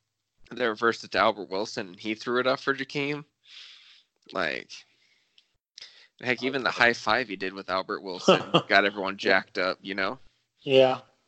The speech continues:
Speaker 2: yeah. Um, I had a, I have a different perspective 'cause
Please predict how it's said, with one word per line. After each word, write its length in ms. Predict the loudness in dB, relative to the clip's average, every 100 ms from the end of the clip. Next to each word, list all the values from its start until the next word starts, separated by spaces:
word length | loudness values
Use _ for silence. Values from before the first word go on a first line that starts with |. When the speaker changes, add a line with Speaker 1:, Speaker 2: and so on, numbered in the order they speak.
| -4
Speaker 2:
yeah. 240 | -4 -4 -8 _ _ _ _
Um, 380 | 4 4 2 -8 _
I 60 | 0
had 180 | 4 6
a, 180 | 4 2
I 60 |
have 120 | 0
a 60 | -2
different 360 | -2 -4 -6 -8
perspective 640 | -8 -4 -6 -4 -6 -6
'cause 280 | -6 -8 -10